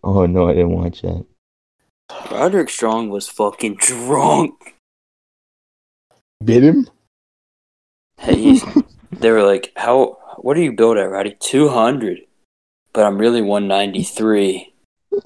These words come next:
Speaker 1: <laughs> Who
Speaker 2: He
Speaker 1: the
Speaker 2: said, he
Speaker 1: fat
Speaker 2: said,
Speaker 1: gut?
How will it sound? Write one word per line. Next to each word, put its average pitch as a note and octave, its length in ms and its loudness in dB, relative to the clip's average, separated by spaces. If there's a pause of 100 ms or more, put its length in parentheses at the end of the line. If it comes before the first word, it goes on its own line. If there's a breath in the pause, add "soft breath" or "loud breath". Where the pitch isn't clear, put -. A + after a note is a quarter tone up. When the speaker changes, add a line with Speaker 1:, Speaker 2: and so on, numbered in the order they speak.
(160)
Speaker 1:
<laughs> F#3 60 6 (4000 loud breath)
Who F4+ 500 6
Speaker 2:
He D#4 60 6
Speaker 1:
the E4 40 4
Speaker 2:
said, - 240 2
he - 60 -12
Speaker 1:
fat - 200 4
Speaker 2:
said, E3+ 240 2
Speaker 1:
gut? - 380 4